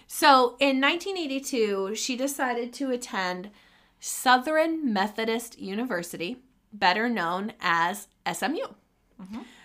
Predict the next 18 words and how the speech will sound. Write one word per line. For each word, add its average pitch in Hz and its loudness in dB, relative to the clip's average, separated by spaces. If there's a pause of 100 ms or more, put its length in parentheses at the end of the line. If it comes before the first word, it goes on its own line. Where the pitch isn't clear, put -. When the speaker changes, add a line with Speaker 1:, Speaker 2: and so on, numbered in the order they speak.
(200)
Speaker 1:
where 277 2
she 294 0
decided 247 4
to 254 -2
study, 180 0
you 185 -6
ready 185 2
for 220 -6
this? 226 -6
Speaker 2:
Oh, - -20
gosh. - -20 (240)
Speaker 1:
Engineering 247 6
and 220 2
computer 208 0
science. 165 0 (200)
Speaker 2:
You 208 -6
go, 214 -2
girl. 190 -2